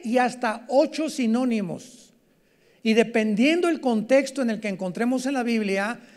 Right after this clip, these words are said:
podemos descubrir qué es lo que el Espíritu Santo nos quiere transmitir. En otras palabras, estamos profundizando bastante ahorita en este aspecto para entender desde el principio a qué monstruo se refería Dios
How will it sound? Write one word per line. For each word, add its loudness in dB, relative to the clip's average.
podemos 2
descubrir 0
qué 4
es 4
lo 2
que 2
el 2
Espíritu -4
Santo -4
nos -4
quiere -2
transmitir. -8
En -6
otras -4
palabras, 0
estamos -4
profundizando -2
bastante -4
ahorita -4
en -4
este -2
aspecto -4
para -2
entender -4
desde -4
el -6
principio -2
a -8
qué 0
monstruo 2
se -8
refería -2
Dios -2